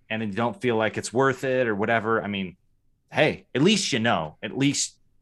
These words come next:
you've got it. But what you'll probably find out is, "Oh, wow, this is actually really helpful. I didn't realize it was gonna be this simple to get up and running." And yeah, I think this, I can see this solving some problems that we have.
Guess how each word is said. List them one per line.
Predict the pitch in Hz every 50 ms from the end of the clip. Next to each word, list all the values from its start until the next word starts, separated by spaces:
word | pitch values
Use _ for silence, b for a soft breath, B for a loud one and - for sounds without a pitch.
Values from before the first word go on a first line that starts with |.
| _ _
you've | - 120 107 92 78
got | 113 104 101 95 90 90
it. | 90 B B B B B B -
But | 113 -
what | - 113 131 120 127
you'll | 120 107
probably | - - - - 156 160 160 175 185 165 185 185 175 170 170 151
find | - - 139 131 123 123 123
out | 123 117 107 95 90 - - _ _ _ _ _ _ _ _
is, | - 123 120 113 - - -
"Oh, | 156 156
wow, | 143 135 143 131 110
this | 113 127 120
is | 135 110
actually | - 113 123 135 139 - - - 139 131 123 107
really | 101 92 95 110 113 117 120
helpful. | 101 107 110 110 107 - - 87 85 90 -
I | 101
didn't | 98 117 147 156 143 - 95 85
realize | 120 127 131 123 110 104 101 104 95 107
it | 104
was | 90 95 92
gonna | 113 107 101
be | 95 101 87 80 80
this | 117 120 -
simple | - - - 120 110 - 101 95
to | 95 92
get | - 101 95
up | 98 95 95
and | 95 87 85 92
running." | 127 147 135 101 87 87 90 95 95 196 B B B B B B B _ -
And | 123 113 113 113 113 117 113 113 101 98 - _ _ _ _ _
yeah, | - 165 220 233 165
I | 120
think | 117 - 147 143 -
this, | - 147 139 - - -
I | - 131 156
can | - - 156
see | - - - 208 233
this | 190 139 113 - -
solving | - - 107 107 107 92 104 101 95
some | 98 - 104 98
problems | - 98 90 90 90 92 90 85 -
that | 101 90 82 85
we | 87 78
have. | 87 85 80 80 87 87